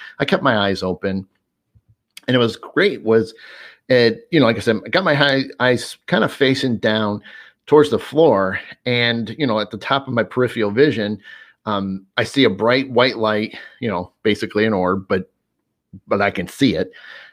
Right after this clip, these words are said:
I s-, you know, catch it. I look up and I see this bright, you know, little white light coming and flying towards me. And about the point when it was about a foot or two away from me, it disappeared. And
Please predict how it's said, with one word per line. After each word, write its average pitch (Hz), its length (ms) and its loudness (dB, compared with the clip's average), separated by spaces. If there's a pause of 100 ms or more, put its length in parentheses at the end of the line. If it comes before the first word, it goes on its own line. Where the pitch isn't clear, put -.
I 113 60 -2
s-, - 300 -12
you 135 120 2
know, 95 140 0
catch 123 280 -2
it. 113 100 0
I 101 80 -2
look 120 300 0
up 110 220 4
and 104 80 0
I 101 40 0
see 117 180 0
this 104 120 2
bright, 117 340 0
you 117 260 -4
know, 107 120 0
little 110 220 4
white 110 240 0
light 107 220 0
coming 107 400 -2
and 92 140 -6
flying 113 380 0
towards 151 480 0
me. 92 340 -8 (200)
And 123 180 0
about 151 280 -2
the 135 160 0 (360)
point 151 220 -2
when 123 100 0
it 117 40 4
was 101 80 2
about 104 220 0
a 95 40 -2
foot 139 280 0
or 123 60 2
two 123 200 0
away 117 180 4
from 117 180 -2
me, 113 160 2
it 95 160 -4
disappeared. 98 760 -2 (600)
And 120 500 2